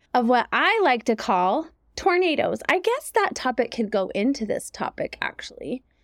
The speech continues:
But let's talk about tornadoes. I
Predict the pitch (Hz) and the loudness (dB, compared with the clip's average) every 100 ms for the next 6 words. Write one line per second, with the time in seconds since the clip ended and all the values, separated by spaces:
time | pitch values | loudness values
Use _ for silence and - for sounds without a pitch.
0 | _ - - _ _ _ - 320 480 - | _ -20 -20 _ _ _ 0 2 0 0
1 | 415 427 330 285 214 247 214 175 - - | 0 2 2 0 -2 -2 -2 -2 -4 -8
2 | - - _ 240 269 311 330 359 370 | -10 -18 _ -4 -2 0 2 2 0